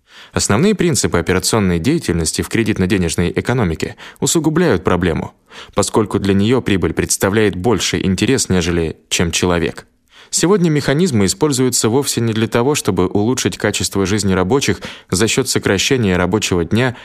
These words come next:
увеличения продолжительности отдыха и повышения покупательной способности.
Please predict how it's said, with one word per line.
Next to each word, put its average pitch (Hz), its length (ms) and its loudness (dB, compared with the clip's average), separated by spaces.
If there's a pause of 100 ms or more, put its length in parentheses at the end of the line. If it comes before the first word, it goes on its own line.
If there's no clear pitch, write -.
(180)
увеличения 113 540 0
продолжительности 87 880 0
отдыха 113 500 0 (280)
и - 80 0
повышения 107 580 2
покупательной 92 640 0
способности. - 800 -2